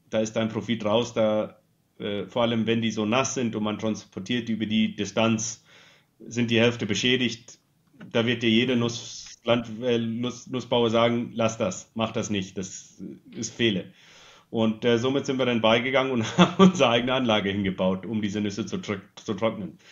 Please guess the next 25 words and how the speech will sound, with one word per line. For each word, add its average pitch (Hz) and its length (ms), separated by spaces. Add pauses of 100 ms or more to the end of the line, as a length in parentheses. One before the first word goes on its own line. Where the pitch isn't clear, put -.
(400)
Wir 120 120
haben 151 140
sie 151 60
dann 139 160
auch 123 160
gleichzeitig 123 720
groß 131 340
genug 135 280 (400)
gebaut, 120 680 (280)
ähm, 107 640
damit 113 480
wir 117 460
auch 117 280
für 104 140
alle 113 180
anderen 110 240
Landwirte, 113 400
die 104 100
nach 110 220
uns 117 180
gepflanzt 110 420
haben, 107 260
dann 98 180
halt 95 140
auch 104 300